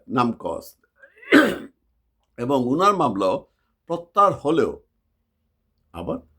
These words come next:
আপিল হতে পারে। আপিল হলে খালেদা জিয়া জেলে যেতে চায় না, এটা স্বাভাবিক। তো ইউনূস এসেছে তারেককে ম্যানেজ করার জন্য, মেরামত করার জন্য।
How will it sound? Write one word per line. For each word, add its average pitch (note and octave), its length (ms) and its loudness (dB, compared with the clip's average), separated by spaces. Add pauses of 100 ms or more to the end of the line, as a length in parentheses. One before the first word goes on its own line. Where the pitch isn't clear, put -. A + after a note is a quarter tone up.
(180)
আপিল E3 360 0
হতে - 280 -12
পারে। - 280 -20 (180)
আপিল D#3+ 320 -6
হলে G2 240 -2
খালেদা A#2 480 -2
জিয়া A2+ 400 0 (420)
জেলে G#2 280 0
যেতে F#2 280 -10
চায় F2 200 -6
না, G#2+ 80 -4
এটা D#3 140 -6
স্বাভাবিক। - 540 -8 (1600)
তো B2+ 280 -2 (640)
ইউনূস C#4 400 2
এসেছে D3+ 580 0 (1160)
তারেককে B2+ 400 -2
ম্যানেজ B2+ 480 2
করার D2 320 -12
জন্য, - 260 -20 (340)
মেরামত D3 560 -2
করার C2 300 -10
জন্য। B1 180 -20